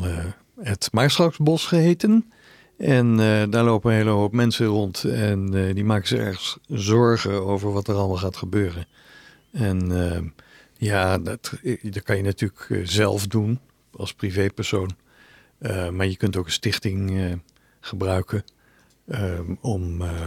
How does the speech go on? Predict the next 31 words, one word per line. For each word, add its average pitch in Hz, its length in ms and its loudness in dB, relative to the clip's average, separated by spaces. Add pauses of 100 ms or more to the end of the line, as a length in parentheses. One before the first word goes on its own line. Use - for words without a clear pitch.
(200)
om 104 200 -6
duidelijk 98 360 0
te 92 80 -4
maken 90 300 -4
wat 90 140 -6
je - 60 -14
doel 95 240 -4
is 92 300 -4
en 101 240 -6
wat 92 200 -4
je 104 80 -10
belang 90 400 -4
is 85 200 -12
en 98 120 -8
zo. 82 220 -8 (600)
En, 92 580 -2
eh, 82 80 -4 (520)
we 120 260 -6
hebben 98 280 0
natuurlijk, 87 400 -10
eh, 85 140 -6
eh, 85 60 -8 (840)
al 101 260 -8
een 85 80 -10
andere 101 300 -2
stichting 98 460 -4
die, 90 340 -8
die 104 140 -6
daar 87 120 -6
ook 98 200 -4
rondloopt. 113 520 0